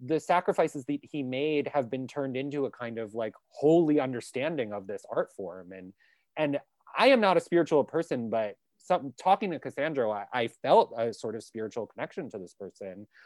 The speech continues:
who, who really did sacrifice their life, almost died several times in homophobic attacks. Um, they, they could have been killed several times throughout their career just for being an openly gay person in this industry. And he survived it, and he's still here, and he's still doing it. So, so I think there's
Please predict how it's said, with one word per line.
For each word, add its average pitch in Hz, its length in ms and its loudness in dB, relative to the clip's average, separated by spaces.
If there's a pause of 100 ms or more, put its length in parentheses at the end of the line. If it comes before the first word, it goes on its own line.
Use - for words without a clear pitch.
(240)
who, 147 340 4
who 151 160 -2
really 180 360 2
did 147 340 0
sacrifice 143 600 -2
their 143 160 0
life, 214 280 0
almost 147 360 0
died 143 300 2
several 175 340 0
times 127 760 -8 (200)
in 120 420 -6
homophobic 165 460 0
attacks. - 640 -2 (500)
Um, 135 640 2 (120)
they, 135 280 2
they 175 180 0
could 220 140 0
have 233 100 0
been 165 140 -2
killed 175 440 0
several 175 640 4
times 180 300 -6
throughout 110 200 -2
their 104 140 -8
career 113 240 -6
just 139 300 -2
for 165 100 -2
being 131 260 -4
an 127 60 -6
openly 120 320 -4
gay 113 160 -8
person 101 300 -14
in 98 80 -12
this 92 160 -12
industry. 143 400 -8 (400)
And 143 100 -6
he 175 100 -2
survived 123 480 -2
it, 180 220 2
and 135 120 -6
he's 131 280 -6
still 127 240 -2
here, 110 340 -2
and 131 80 -6
he's 123 180 -12
still 151 180 -2
doing 143 320 -4
it. 87 140 -14
So, 120 360 0
so 135 180 -2
I 131 100 0
think 196 200 -6
there's 131 260 0